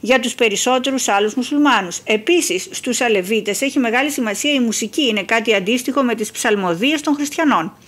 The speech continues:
Να σημειωθεί ότι κάποιοι δεν θεωρούν τον εαυτό, τους εαυτούς τους μουσουλμάνους, αλλά άλλοι νιώθουν ότι αποτελούν παρακλάδι του Ισλάμ, ενώ και ανάμεσα στις κοινότητες των Αλεβιτών παρατηρούνται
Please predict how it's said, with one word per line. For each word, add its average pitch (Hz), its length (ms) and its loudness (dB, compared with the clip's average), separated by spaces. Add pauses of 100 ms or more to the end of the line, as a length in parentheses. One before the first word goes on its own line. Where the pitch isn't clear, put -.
(760)
Να 247 120 4
σημειωθεί 233 440 4
ότι 311 160 2
κάποιοι 415 500 2
δεν 262 480 2
θεωρούν 226 500 4
τον 240 200 2
εαυτό, 214 560 -2
τους 233 180 -2
εαυτούς 247 360 2
τους 269 180 -4
μουσουλμάνους, 220 720 0
αλλά 233 460 4 (140)
άλλοι 311 160 4
νιώθουν 262 440 2
ότι 226 160 0
αποτελούν 214 420 0
παρακλάδι 214 540 2
του 196 120 -4
Ισλάμ, 277 420 2
ενώ 269 300 2
και 311 160 0
ανάμεσα 262 420 2
στις 226 240 -4
κοινότητες 226 520 -4
των 214 160 -4
Αλεβιτών 202 480 0
παρατηρούνται 226 600 -2